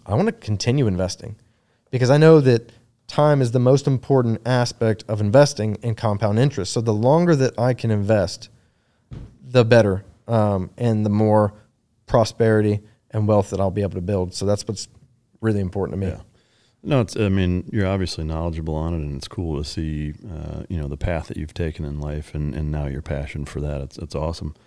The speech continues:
Speaker 2: Um, anything else you wanna talk about before we wrap it up here?
Speaker 1: Oh, man, that's it.
Speaker 2: I think we've covered everything.
Speaker 1: Yeah.
Speaker 2: I do have a couple of parting gifts, uh, in true,
Speaker 1: Right on,
Speaker 2: true
Speaker 1: man.
Speaker 2: fashion with, uh, Mic Drop.
Speaker 1: Thank you.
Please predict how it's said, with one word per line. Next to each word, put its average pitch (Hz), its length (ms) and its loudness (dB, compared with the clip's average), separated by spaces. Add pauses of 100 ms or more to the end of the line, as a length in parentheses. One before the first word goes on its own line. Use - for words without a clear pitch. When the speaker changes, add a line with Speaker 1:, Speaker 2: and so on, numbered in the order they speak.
(560)
Speaker 2:
Um, 78 520 -6 (140)
anything 120 280 4
else 117 180 -2
you 110 60 -2
wanna 98 140 0
talk 98 200 -2
about 95 220 -4
before 101 200 -6
we 92 80 -2
wrap 87 220 -4
it 87 80 -4
up 87 120 -6
here? 78 160 -10 (300)
Speaker 1:
Oh, 131 120 4
man, 123 220 4 (100)
that's 135 240 -4
it. 127 160 2
Speaker 2:
I 90 60 2
think 90 100 2
we've 92 160 0
covered 98 280 4
everything. 73 300 -4 (120)
Speaker 1:
Yeah. 160 280 6
Speaker 2:
I 98 140 0
do 113 100 2
have 104 180 4
a 95 40 -4
couple 101 300 -2
of 87 60 -4
parting 104 340 2
gifts, 98 360 -2
uh, 82 280 -4
in 82 120 -4
true, 87 300 -6
Speaker 1:
Right 104 100 0
on, 110 180 2
Speaker 2:
true 101 120 -2
Speaker 1:
man. 98 80 2
Speaker 2:
fashion 87 460 -4
with, 80 220 -8
uh, 78 200 -4
Mic 85 240 -2
Drop. 82 280 -2 (600)
Speaker 1:
Thank 110 240 -4
you. 90 100 -10